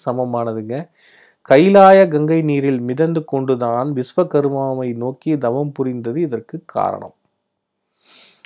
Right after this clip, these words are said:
இது சர்வ தரித்திரம் விலகுவதற்காக வாழை மரத்தை வைத்து செய்யக்கூடிய ஒரு பரிகாரம்.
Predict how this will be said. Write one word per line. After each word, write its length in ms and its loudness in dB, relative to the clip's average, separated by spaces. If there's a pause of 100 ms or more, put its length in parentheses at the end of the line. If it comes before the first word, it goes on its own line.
இது 240 0
சர்வ 380 2
தரித்திரம் 540 0
விலகுவதற்காக 800 -2
வாழை 280 2
மரத்தை 380 -8
வைத்து 380 -10
செய்யக்கூடிய 680 -6
ஒரு 360 -6
பரிகாரம். 460 -12